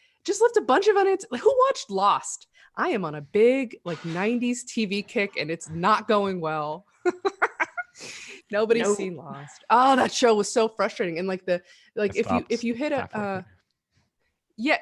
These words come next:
Speaker 1: yeah, if you, like, hit, uh, the end of a season or a show or something like that,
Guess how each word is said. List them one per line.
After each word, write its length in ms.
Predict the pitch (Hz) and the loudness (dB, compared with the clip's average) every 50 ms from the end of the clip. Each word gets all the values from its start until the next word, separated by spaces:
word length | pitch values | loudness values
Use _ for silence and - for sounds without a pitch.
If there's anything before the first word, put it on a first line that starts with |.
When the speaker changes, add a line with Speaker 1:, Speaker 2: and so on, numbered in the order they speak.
| - | -2
Speaker 1:
yeah, 260 | 233 277 349 320 226 190 | -2 0 2 2 2 2
if 140 | 185 - | 0 -4
you, 120 | 233 240 247 | -4 -2 0
like, 160 | 240 240 240 | 0 0 0
hit, 320 | 240 - 254 262 - - - | -2 -2 -2 -2 -2 0 -2
uh, 320 | 202 196 190 190 185 180 - _ - | -4 -2 -2 -4 -6 -8 -10 _ -10
the 180 | 190 214 - - | -8 -6 -2 0
end 220 | 220 233 240 226 | 0 2 2 0
of 100 | 214 185 | 0 0
a 100 | 185 180 | -2 -4
season 460 | 180 - 240 226 226 190 196 190 180 | -4 -6 -4 -4 -4 -4 -4 -4 -4
or 120 | 170 160 160 | -4 -4 -6
a 60 | 165 | -6
show 280 | - - 226 214 214 202 | -6 -4 -2 -2 -2 -2
or 80 | 190 | -4
something 260 | 185 - 220 226 220 208 | -6 -8 -8 -8 -6 -6
like 200 | 196 196 _ - | -8 -8 _ -6
that, 240 | 196 202 214 - | -4 -4 -4 -6